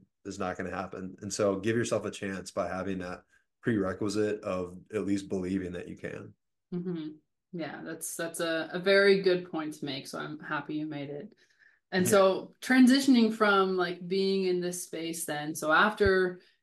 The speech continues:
Speaker 2: going through the seals training, you were there for a few years, but then afterwards you kind of graduated and moved on into mental performance coaching. So
Speaker 1: Mm-hmm.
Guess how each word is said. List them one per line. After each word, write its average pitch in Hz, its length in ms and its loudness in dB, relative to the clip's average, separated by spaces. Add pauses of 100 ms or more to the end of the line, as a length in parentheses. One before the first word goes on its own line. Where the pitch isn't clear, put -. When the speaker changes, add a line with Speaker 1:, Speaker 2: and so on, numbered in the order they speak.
Speaker 2:
going 185 320 4
through 180 140 0
the 180 60 -4
seals 175 360 -2
training, 170 280 -6
you 170 120 -4
were 170 80 -2
there 165 260 -2
for 170 180 -4
a 170 60 -4
few 180 220 -2
years, 165 420 -2
but 180 160 -4
then 220 580 2
afterwards 170 720 -6
you 175 120 -10
kind 175 200 -2
of 165 80 -4
graduated 170 600 0
and 170 100 -4
moved 175 280 -2
on 170 180 -4
into 170 600 -6
mental 190 340 -2
performance 190 640 -2
coaching. 151 600 -6 (480)
So 180 460 2
Speaker 1:
Mm-hmm. 147 240 -2